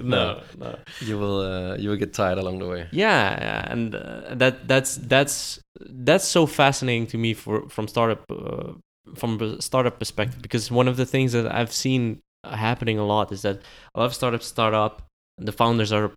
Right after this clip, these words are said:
Speaker 1: perfect fit for a startup, and then afterwards,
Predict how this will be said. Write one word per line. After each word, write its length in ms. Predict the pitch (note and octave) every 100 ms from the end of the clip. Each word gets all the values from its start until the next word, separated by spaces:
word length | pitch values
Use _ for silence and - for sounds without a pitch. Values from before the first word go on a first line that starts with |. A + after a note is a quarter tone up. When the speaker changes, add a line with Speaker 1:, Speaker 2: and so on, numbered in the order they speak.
| -
Speaker 1:
perfect 340 | C3 - -
fit 240 | - A2+ -
for 440 | - G#2 G2+ - -
a 100 | G2+
startup, 520 | A2+ A#2 A#2 - - _ _ _ -
and 100 | A2
then 280 | A2 G#2 G#2+ -
afterwards, 760 | A2+ - A#2 A2 G#2+ - -